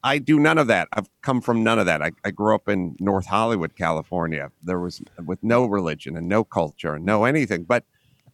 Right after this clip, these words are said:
we have common sense, and, and we have that in common. And, and that's, that's the bond. I, I think you're gonna find that you're most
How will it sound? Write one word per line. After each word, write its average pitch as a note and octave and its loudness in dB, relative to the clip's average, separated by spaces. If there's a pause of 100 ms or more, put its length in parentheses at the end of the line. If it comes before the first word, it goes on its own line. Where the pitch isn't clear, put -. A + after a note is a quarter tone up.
(220)
we D3+ 4
have D3 0
common C3+ 2
sense, - -2 (280)
and, G#2+ -2 (120)
and A2 0
we A2+ 2
have A2+ 0
that A#2+ 2
in F#2+ -2
common. A2+ 0 (720)
And, A2 0 (100)
and G#2+ 0 (300)
that's, A#2+ -2
that's A2+ 0
the G2 -2
bond. G#2 -2
I, G2+ 0
I G#2 -4
think C3 -2
you're A2 -2
gonna B2+ 2
find B2+ 0 (760)
that A2+ 0
you're A#2 2
most C#3 2